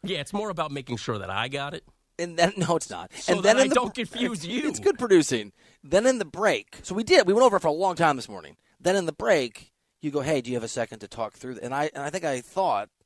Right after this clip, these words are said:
Speaker 2: or said, "Did they change the rules the last ten minutes?" You were very thorough. You were very into it.
Speaker 1: I think you said, quote, "Again?" <laughs>
Speaker 2: I got it.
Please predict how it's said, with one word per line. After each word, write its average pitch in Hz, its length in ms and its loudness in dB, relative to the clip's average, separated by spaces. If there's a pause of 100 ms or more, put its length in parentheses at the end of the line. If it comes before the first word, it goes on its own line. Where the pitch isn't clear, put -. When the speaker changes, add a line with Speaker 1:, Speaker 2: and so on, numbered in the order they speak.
(100)
Speaker 2:
or 120 140 -14
said, 160 240 -2
"Did 110 100 -12
they 104 100 -8
change 117 280 -12
the 117 100 -12
rules 120 220 -14
the 160 60 -12
last 160 180 -8
ten - 160 -10
minutes?" 208 340 -8 (480)
You 180 120 -6
were 202 100 8
very 185 300 0
thorough. 143 280 -4
You 160 80 -4
were 175 80 4
very 156 380 2
into 92 160 -12
it. - 80 -20 (120)
Speaker 1:
I 120 200 -2
think 143 260 -6
you 147 80 -4
said, 139 240 -6
quote, 131 280 -6 (680)
"Again?" 113 540 -6 (440)
<laughs> - 800 -4
Speaker 2:
I 196 160 4
got 220 280 6
it. - 160 -6